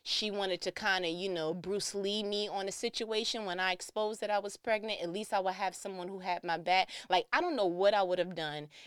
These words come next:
if I called and wanted to speak to him and he was like, "Shut up, stupid," you know, like how we originally did, "Don't speak to me," and hung up. I would have been like, "Oh. Yeah, well, I'm just gonna wear, um, winter clothes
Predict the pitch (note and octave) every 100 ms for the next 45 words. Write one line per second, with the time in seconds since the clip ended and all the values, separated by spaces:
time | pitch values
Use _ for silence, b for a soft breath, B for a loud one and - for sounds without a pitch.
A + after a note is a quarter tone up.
0 | - F3 - F3+ - G#3+ F#3 F#3 F3+ F3
1 | E3 E3 - F#3+ F3 F3+ E3 D#3+ F#3 F#3+
2 | F3+ D3+ - D#4+ C4 - - B3 B3+ A3+
3 | A3 D#3+ E3 F3+ E3+ G3 F3+ G#3 G3 F3+
4 | E3 E3+ D#3 D3+ B C4+ C#4+ C#4 A#3 A#3
5 | F3+ D3+ F3 F3 A3 G#3+ A3+ - A#3+ A#3+
6 | F#3 F3 E3 D3 - C#3 D#3+ D3+ - _
7 | _ _ _ _ _ _ B B B B
8 | E3 F3 F3+ G#3 G#3+ G3 F#3+ F#3+ G3+ F3+
9 | - F3+ E3+ E3+ D#3+ D#3+ - D3+ D#3 D3+
10 | D3 D#3 F#3 F3+ - F3+ E3 E3